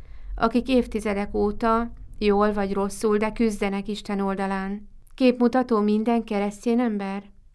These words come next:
Akkor álljak közéjük, és mutassam meg, hogyan kell helyesen megélni a Jézus követést. Azt mondod, nekem ez nem megy. Túl idős, túl fiatal, túl elfoglalt vagy ahhoz, hogy még a kereszténység igáját is a válladra vedd?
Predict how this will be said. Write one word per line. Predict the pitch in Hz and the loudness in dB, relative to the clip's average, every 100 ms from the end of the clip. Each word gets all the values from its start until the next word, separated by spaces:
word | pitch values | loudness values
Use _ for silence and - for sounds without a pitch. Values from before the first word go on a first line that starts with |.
| - | -6
Akkor | 226 226 262 | -2 2 4
álljak | 269 254 214 214 | 8 6 6 2
közéjük, | 240 226 220 220 226 | 4 4 4 2 2
és | 240 233 - | 0 0 0
mutassam | 226 220 214 208 220 214 | -2 0 -2 -4 -4 -2
meg, | 208 196 196 - - _ _ - | 0 -2 -6 -14 -20 _ _ 0
hogyan | 220 214 208 | 2 2 0
kell | 214 202 | 0 0
helyesen | 208 196 196 214 202 | 2 0 -2 -2 0
megélni | 202 190 190 196 | 0 -2 -4 -4
a | 196 | -4
Jézus | 196 190 202 - | -4 -4 -8 -10
követést. | - 202 104 117 - - - - _ _ _ _ - | -8 -6 -6 -8 -10 -12 -20 -20 _ _ _ _ 0
Azt | 233 233 | 0 2
mondod, | 240 220 208 202 208 - - | 2 2 2 0 -2 -14 -6
nekem | 240 233 233 240 | 2 2 4 0
ez | 208 208 | 0 -2
nem | 202 196 | -2 -2
megy. | 208 202 196 - _ _ _ _ _ _ - | -2 -4 -6 -12 _ _ _ _ _ _ 0
Túl | 240 240 | 4 4
idős, | 226 233 240 247 247 - | 4 4 6 6 6 2
túl | 247 214 | 2 2
fiatal, | 214 226 214 214 214 233 226 240 233 _ _ | 0 0 0 0 0 2 2 0 -4 _ _
túl | 226 214 | 4 6
elfoglalt | 208 214 214 226 226 220 233 | 6 4 2 2 4 2 2
vagy | 233 226 | 0 0
ahhoz, | 214 226 220 - | 2 0 -2 0
hogy | 233 226 | 2 4
még | 226 226 | 6 4
a | 214 | 2
kereszténység | 247 240 226 - 226 214 220 208 | 2 2 2 2 0 0 -2 -2
igáját | 208 208 202 202 208 214 | -2 -2 0 0 -4 -4
is | 214 | -4
a | 208 | -4
válladra | 196 190 190 190 233 | -2 -2 -2 -2 -4
vedd? | 208 196 | -2 -6